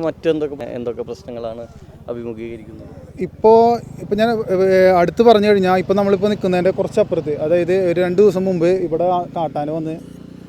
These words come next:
Speaker 2: ഇതായി. പക്ഷേ ഇതുവരെ ജനങ്ങൾക്കൊരു ഉപദ്രവം ഉണ്ടായിട്ടില്ല. അത് ഇനി ജനങ്ങളിലേക്ക് എത്തി-, ജനങ്ങൾക്ക് ഒരാൾ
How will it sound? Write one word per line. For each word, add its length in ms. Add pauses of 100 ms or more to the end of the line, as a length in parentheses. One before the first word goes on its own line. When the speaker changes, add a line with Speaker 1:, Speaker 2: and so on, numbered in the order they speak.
(120)
Speaker 2:
ഇതായി. 260
പക്ഷേ 300
ഇതുവരെ 260 (460)
ജനങ്ങൾക്കൊരു 540
ഉപദ്രവം 320
ഉണ്ടായിട്ടില്ല. 360 (640)
അത് 160 (300)
ഇനി 140 (160)
ജനങ്ങളിലേക്ക് 600
എത്തി-, 260
ജനങ്ങൾക്ക് 460
ഒരാൾ 200